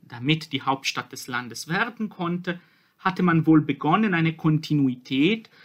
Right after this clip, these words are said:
zwischen der Antike der römischen Kaiser und der Moderne des italienischen Königs zu konstruieren. Diese Kontinuität und diese Bezüge wurden symbolisch und architektonisch insbesondere im Sinne einer Reduzierung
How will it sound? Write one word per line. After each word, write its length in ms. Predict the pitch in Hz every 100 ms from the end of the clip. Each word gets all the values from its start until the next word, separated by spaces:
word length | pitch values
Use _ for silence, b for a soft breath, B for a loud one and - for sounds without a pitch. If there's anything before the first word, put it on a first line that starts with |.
| b
zwischen 360 | - 220 -
der 160 | 196 -
Antike 600 | 156 156 - 170 185 165
der 200 | 156 156
römischen 440 | 147 135 139 135
Kaiser 640 | 135 131 143 185 190 208 185
und 140 | 170
der 100 | 156
Moderne 560 | 151 135 135 135 151 143
des 160 | 135
italienischen 640 | 160 143 135 135 135 143 151
Königs 560 | - 220 170 117 -
zu 120 | -
konstruieren. 920 | - 135 120 - 131 117 120 120 120 117 B B B B B
Diese 240 | 175 180
Kontinuität 800 | 180 175 160 160 151 156 156 151 156
und 80 |
diese 220 | 135 127 131
Bezüge 720 | 127 - - 135 143 190 190 B B
wurden 320 | 165 185 180
symbolisch 680 | 180 - 175 151 160 202 233
und 160 | 175 165
architektonisch 920 | 160 - 165 135 - 139 135 165 180
insbesondere 720 | 185 165 170 151 135 143 160
im 160 | - 160
Sinne 320 | 147 151 156
einer 300 | 151 143 139
Reduzierung 880 | 139 135 - - 156 165 202 202 180